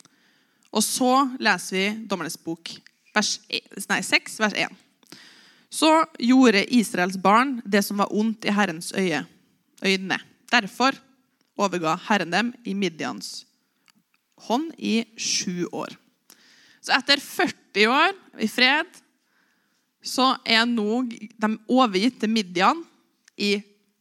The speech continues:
sju år. Det er ganske, liksom, sju, førti år med fred, sju år med ufred. Rett og slett ufred.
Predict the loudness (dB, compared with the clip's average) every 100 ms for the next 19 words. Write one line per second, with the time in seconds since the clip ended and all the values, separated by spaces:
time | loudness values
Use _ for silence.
0 | _ -6 -2 -2 -4 -6 -6 -4 -6 -8
1 | _ _ _ _ _ _ _ _ _ _
2 | _ _ _ _ _ _ _ _ _ _
3 | _ _ _ _ _ _ _ _ _ _
4 | _ _ _ -2 0 0 0 -2 -2 -6
5 | -6 -6 -8 _ _ _ -6 -4 -4 -4
6 | -4 0 0 -2 0 0 -2 -10 -12 -6
7 | -2 0 0 -2 -6 _ _ _ _ _
8 | -2 2 4 4 -2 -6 -8 _ -6 -2
9 | -2 -2 -8 -4 -6 -6 -8 -8 -6 -10